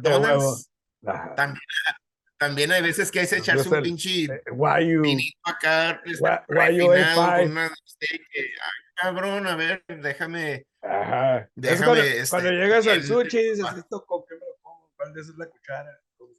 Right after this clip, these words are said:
Speaker 2: <laughs>
Speaker 1: Cuando llegas y pides el, el sushi de pez globo acá, este,
Speaker 2: Ok.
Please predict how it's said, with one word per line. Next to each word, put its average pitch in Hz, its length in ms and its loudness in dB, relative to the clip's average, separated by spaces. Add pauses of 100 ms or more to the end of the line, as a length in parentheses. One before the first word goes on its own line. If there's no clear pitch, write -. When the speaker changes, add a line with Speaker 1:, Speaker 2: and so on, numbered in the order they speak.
(200)
Speaker 2:
<laughs> - 1600 -10 (1700)
Speaker 1:
Cuando 120 260 -10
llegas 165 280 0
y 156 60 -4
pides 160 320 -2
el, 151 160 -2
el 139 260 -2
sushi 151 360 -4
de 143 120 0
pez 147 280 -4
globo 139 360 -4
acá, 131 300 -2
este, 113 600 -6
Speaker 2:
Ok. - 40 -20